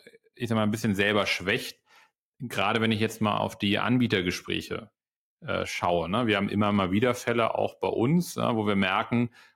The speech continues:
da ist einfach, äh, der Einkauf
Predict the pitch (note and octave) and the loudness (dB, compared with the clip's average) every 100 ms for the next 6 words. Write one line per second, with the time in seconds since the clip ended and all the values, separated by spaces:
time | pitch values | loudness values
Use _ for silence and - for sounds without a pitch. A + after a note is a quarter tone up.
0 | _ _ - G2 - - A#2 - G#2 A2 | _ _ -2 0 0 -2 -2 -2 0 2
1 | G#2+ - - - B2+ A2+ - - G2+ - | 2 0 -8 -8 -10 -10 -8 -2 0 0
2 | G2 A2+ - G#2+ G#2+ A2 - | 0 0 0 2 2 0 -6